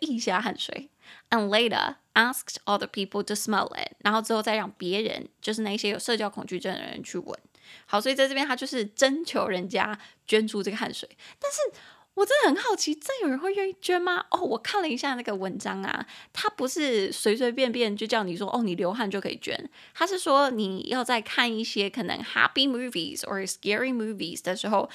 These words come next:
你，你流的那些汗水，再把它收集起来。因为他们想要看看是说你闻到 happy sweat，<laughs> 就是你看开心的电影的汗水的时候，跟 scary sweat，还有那些你看恐怖电影的时候流的汗，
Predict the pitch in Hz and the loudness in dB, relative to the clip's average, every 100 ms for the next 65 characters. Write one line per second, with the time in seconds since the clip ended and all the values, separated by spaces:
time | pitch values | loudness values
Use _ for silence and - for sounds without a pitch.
0 | - - 226 202 - 196 185 208 247 311 | -16 -6 -4 -4 -4 -2 4 4 4 2
1 | 359 349 302 - 233 - - - - - | 2 2 2 2 -2 -2 -6 -6 -14 -6
2 | 226 - - - - - - 190 196 - | -4 -4 -2 0 0 -2 -2 -2 -2 -6
3 | - - - - - - 339 320 247 - | -8 -10 -10 -12 -6 -2 0 0 0 -4
4 | - - - 233 247 247 262 262 269 254 | -16 -8 -4 0 -2 2 0 2 -4 -4
5 | 247 240 - - - 180 185 202 226 - | 0 0 -2 -10 -4 0 0 0 -4 -4
6 | - _ - - 277 - 277 - - - | -12 _ 0 4 4 2 -4 -2 -4 -4
7 | - - - 339 381 440 262 269 - 381 | -6 -10 -2 -2 4 4 4 0 -2 -6
8 | - 277 262 262 240 247 214 - - - | 0 0 2 -2 -2 0 0 -2 -10 -16
9 | - _ 214 254 240 - - - 202 196 | -18 _ 2 2 2 -2 -4 -8 0 0
10 | - - _ 214 202 202 - 247 269 208 | 0 -12 _ -2 0 -2 2 2 4 -2
11 | - - - - _ 247 247 226 226 226 | -4 -4 -6 -10 _ 0 2 0 0 -2
12 | 180 247 202 202 _ - 202 208 220 180 | -2 -2 -2 -4 _ -2 -2 0 -2 -2
13 | 196 190 185 214 226 247 254 | -2 -4 -4 -4 0 2 0